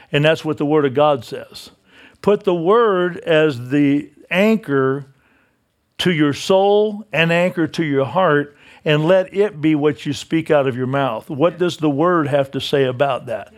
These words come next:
Amen. About whatever the circumstance or situation is.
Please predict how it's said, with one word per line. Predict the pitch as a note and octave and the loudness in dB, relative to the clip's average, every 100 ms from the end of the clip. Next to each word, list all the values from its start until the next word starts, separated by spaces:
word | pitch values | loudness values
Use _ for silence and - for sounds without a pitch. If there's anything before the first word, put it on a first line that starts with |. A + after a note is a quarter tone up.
| - - _ _ _ - | -20 -20 _ _ _ 0
Amen. | D3 C#3+ D#3 | 0 2 0
About | D3 D3+ | 2 2
whatever | D3 D#3+ F3 E3+ | 2 2 2 -2
the | D#3 | -6
circumstance | - F3+ F3 D#3 - D#3+ D3+ | -4 -4 -4 -6 0 0 -2
or | |
situation | C3+ E3 D3 D3+ D3 C#3 C#3+ | -4 -4 -2 2 2 0 -4
is. | F3 F#3+ - - | -4 -6 -10 -18